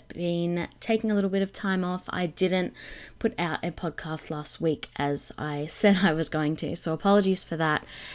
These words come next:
And I'm going to be recording more in advance so that I have one going out hopefully every week. I'm going to try and do that so you guys have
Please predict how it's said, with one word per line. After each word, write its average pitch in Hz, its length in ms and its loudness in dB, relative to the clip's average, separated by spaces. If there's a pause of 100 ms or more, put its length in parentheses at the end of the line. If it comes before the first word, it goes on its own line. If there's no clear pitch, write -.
(180)
And 160 420 0
I'm 156 160 0
going 156 300 0
to 165 120 -4
be 175 200 2
recording 165 800 -2
more 175 400 0
in 175 160 0
advance 156 480 -4
so 147 280 2
that 147 220 -2
I 156 120 -4
have 151 260 -8
one 151 320 -2 (440)
going 202 280 10
out 190 200 6
hopefully 226 680 6
every 190 260 2
week. 160 480 -2
I'm 160 160 0
going 151 220 -2
to 156 80 -8
try 143 240 -6
and 151 120 0
do 156 180 -2
that 151 240 -2
so - 160 -4
you 151 60 -4
guys 147 280 0
have 151 400 -2